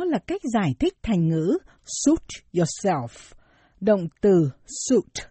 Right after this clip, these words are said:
có nghĩa là làm cho thích hợp. Suit yourself có nghĩa là làm theo ý mình, muốn làm gì thì làm.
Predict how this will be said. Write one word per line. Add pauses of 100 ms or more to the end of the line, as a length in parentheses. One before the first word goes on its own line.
(140)
có
nghĩa
là
làm
cho
thích
hợp. (640)
Suit (320)
yourself (280)
có
nghĩa
là
làm
theo
ý
mình, (440)
muốn
làm
gì
thì
làm.